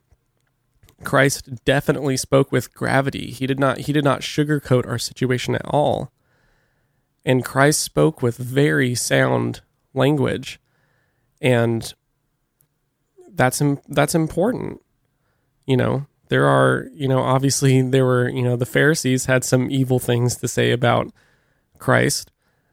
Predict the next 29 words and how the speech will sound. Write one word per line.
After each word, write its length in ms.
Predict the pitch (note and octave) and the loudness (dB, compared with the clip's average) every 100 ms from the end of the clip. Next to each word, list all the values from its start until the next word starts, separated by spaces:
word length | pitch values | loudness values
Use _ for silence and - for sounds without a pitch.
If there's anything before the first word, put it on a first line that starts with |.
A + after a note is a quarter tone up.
| _ - | _ -2
um, 460 | C3 A#2+ A#2 - - _ _ _ _ _ _ _ _ _ | 2 2 0 -6 -12 _ _ _ _ _ _ _ _ _
but 120 | C#3 | 2
they 100 | C#3 | 4
weren't 360 | C3+ D#3 C#3+ C3 | 4 4 2 0
warranted. 720 | B2+ C3+ B2+ A#2+ A#2+ A#2 B2+ - _ _ | 2 2 0 -2 -6 -6 -8 -14 _ _
And 120 | C3+ | 0
that's, 240 | C3+ C#3 - - | 2 2 -2 2
that's 260 | D3 - | 2 2
the 100 | - | -6
point, 420 | - B2 A2 - - _ _ _ _ _ - | -4 -4 -4 -6 -14 _ _ _ _ _ 0
is 140 | C3+ | 2
we 120 | B2+ D3 | 4 2
should 180 | E3 | 2
be 160 | D3 D3+ | 2 4
able 160 | D3 C3+ | 4 4
to 80 | |
live 220 | B2+ C3+ C3+ | 4 4 4
our 120 | C3 | 2
lives 380 | B2+ B2 A#2+ B2 | 4 2 2 -2
in 80 | |
such 240 | A#2+ B2 - | -2 -2 0
a 60 | |
way 220 | A#2+ A#2+ A#2 | 0 2 2
as, 300 | A#2 A#2+ - | 0 -4 -6
as, 240 | C#3 A#2+ A#2 | -4 -4 -2
uh, 240 | A#2 A2+ - | -2 -4 -6
Christ 380 | - C3+ C#3 - | -2 2 2 0
followers 760 | - A#2+ A#2 A#2 A#2 B2 - - _ _ _ _ _ _ | -2 0 0 0 -2 -4 -6 -12 _ _ _ _ _ _
that, 340 | B2+ A2 G#2+ | 0 0 0